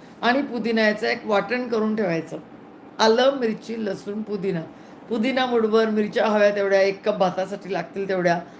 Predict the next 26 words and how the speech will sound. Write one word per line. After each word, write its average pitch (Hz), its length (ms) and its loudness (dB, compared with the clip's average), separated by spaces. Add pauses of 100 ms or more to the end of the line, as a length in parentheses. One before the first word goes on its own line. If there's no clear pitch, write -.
(320)
आलं 247 360 4
थोडंसं, 226 400 0
लसूण 220 500 0
थोडं, 208 180 0
आपल्याला 208 280 0
हवं 214 200 2
तेवढं 226 280 2
घ्यायचं. 170 360 -2 (540)
So 269 100 10
that 247 300 6
is 302 140 0
one 254 260 -2 (120)
part. 180 200 2 (500)
Second 294 380 4
part 285 220 0
is 285 160 -6
ज्या 208 160 2
ज्या 254 160 -2
भाज्या 240 320 2
पुलावात 220 420 0
घालतात, 196 420 0 (120)
जसं 180 220 -8
की, 214 380 -2 (320)
अ, 196 180 -2
ढोबळी 214 440 2
मिरची, 185 760 -4